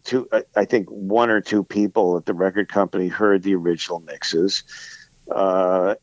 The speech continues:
and, uh, so did a number of Kurt's friends. So did the other members of the band.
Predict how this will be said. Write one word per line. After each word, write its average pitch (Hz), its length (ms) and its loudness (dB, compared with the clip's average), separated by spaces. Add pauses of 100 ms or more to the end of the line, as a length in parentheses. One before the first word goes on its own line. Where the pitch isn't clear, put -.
and, 104 540 0
uh, 104 340 0
so 127 360 -2
did 131 140 0
a 113 80 0
number 101 360 0
of 92 120 -6
Kurt's - 380 -2
friends. 92 640 -6
So 110 240 2
did 113 160 0
the 107 100 0
other 104 220 2
members 98 420 -2
of 92 80 -8
the 87 60 -6
band. 85 560 -6